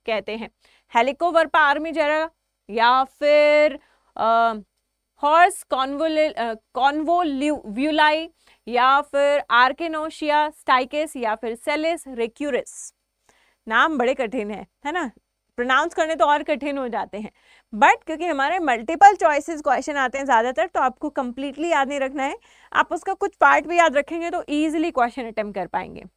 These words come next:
ठीक है? So of course, Helicobacter parmigiana को तो आप सब लोग जानते हैं, ये तो है नहीं, है ना? ये हमारे क्वेश्चन में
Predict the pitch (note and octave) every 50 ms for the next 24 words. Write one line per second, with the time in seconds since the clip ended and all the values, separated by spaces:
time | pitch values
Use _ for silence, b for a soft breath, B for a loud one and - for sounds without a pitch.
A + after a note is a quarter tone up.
0 | _ _ - F4 E4 G#4+ F#4+ - _ _ _ b b b b b b b b -
1 | D#4+ D#4 D#4 D#4 D4+ - - D#4+ E4 F4 G4 A4 A4+ - D4 C4 C4 C4+ C#4 C#4+
2 | D4 C#4+ D4 C#4+ C#4 D4 C4+ C4+ C4+ C4+ C#4 B3+ C4+ B3 B3 B3+ B3 C#4+ B3 A#3+
3 | A3+ A3+ A3+ - - A#3+ A3 G#3+ A3+ A3 G3 A3 G#3+ G#3+ A3 C#4 D4 D#4+ D#4+ C#4+
4 | B3 A3+ - G#3 G#3 - B3 B3 C#4+ D#4+ D#4 D#4 D4 D4+ _ _ - D4+ E4 F4+
5 | C#4 A#3 b b b b b b - G#3+ A#3+ E4+ F4 D4+ A#3+ G#3 F#3+ G3 G3 -
6 | G#3 - G3+ - A3 G3+ G#3 G#3